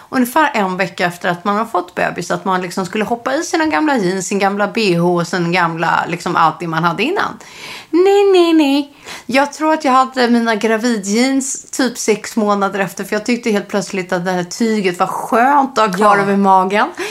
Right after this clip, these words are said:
Speaker 2: Exakt.
Speaker 1: Jag slutade aldrig använda, eh, amnings-BH:arna trots att jag inte ammade mitt första barn, men jag hade det ändå, för det var jätteskönt. Jag gick i alla såna här, alltså, det var helt sjukt.
Speaker 2: Nej, men det var helt sjukt. Och jag som, eh, kommer bli,
Speaker 1: Ja.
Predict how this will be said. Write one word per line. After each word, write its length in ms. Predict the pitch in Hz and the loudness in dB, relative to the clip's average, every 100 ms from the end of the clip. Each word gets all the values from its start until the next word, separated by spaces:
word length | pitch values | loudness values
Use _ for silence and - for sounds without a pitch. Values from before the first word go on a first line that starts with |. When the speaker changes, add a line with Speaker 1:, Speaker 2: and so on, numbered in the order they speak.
| - - | -8 -4
Speaker 2:
Exakt. 720 | 208 202 - - - 226 220 | -4 -4 -8 -4 0 0 2
Speaker 1:
Jag 140 | 269 | -2
slutade 520 | 240 - 285 240 247 233 247 | 0 2 2 2 2 2 4
aldrig 440 | 226 196 214 - | 2 2 0 2
använda, 800 | 214 196 185 214 302 302 349 - - | 2 2 2 2 2 4 2 2 0
eh, 180 | 277 - | 0 0
amnings-BH:arna 960 | 233 208 202 202 233 214 226 240 247 | 0 -2 -2 -2 0 0 2 2 2
trots 320 | 240 233 214 214 | 0 -2 -2 -4
att 120 | 208 | -2
jag 100 | 202 | -2
inte 120 | - | 0
ammade 640 | 220 180 160 165 220 320 - - _ _ - | 0 0 -2 0 2 2 -2 -10 _ _ -2
mitt 260 | 185 175 175 | 2 2 2
första 320 | 190 - 220 | -2 0 -2
barn, 340 | 226 233 427 294 | 2 4 4 2
men 160 | 240 226 | 2 2
jag 80 | 220 | 2
hade 240 | 202 185 | 2 0
det 80 | 185 | 0
ändå, 420 | 175 175 190 277 | 0 2 2 2
för 100 | - | 2
det 80 | 220 | 0
var 60 | |
jätteskönt. 1080 | 202 180 175 - _ 170 - 180 311 440 - - - - - | 0 0 -2 -6 _ -4 0 2 2 0 -6 -20 -20 -20 -6
Jag 140 | - 277 | 0 2
gick 460 | 226 277 - - | 2 0 -2 0
i 140 | 277 233 | 0 2
alla 380 | 294 254 254 370 | 0 0 2 2
såna 200 | - 226 | 2 2
här, 200 | 175 185 | 2 2
alltså, 220 | 269 254 254 | 0 -2 -2
det 60 | |
var 80 | 269 | 0
helt 200 | 285 240 | 0 0
sjukt. 440 | - - - - - | -2 -2 -4 -10 -2
Speaker 2:
Nej, 140 | 247 | 2
men 120 | 254 | 4
det 60 | 247 | 4
var 100 | 240 | 2
helt 160 | 226 | 2
sjukt. 200 | 214 202 | -2 -4
Och 140 | - 226 | -4 -2
jag 300 | 254 269 254 | 2 2 2
som, 300 | 247 233 233 | -2 -2 -4
eh, 280 | - 202 190 | -6 -4 -4
kommer 340 | 190 208 196 185 | -2 -2 0 -2
bli, 160 | 185 | 0
Speaker 1:
Ja. 200 | 269 233 | 2 4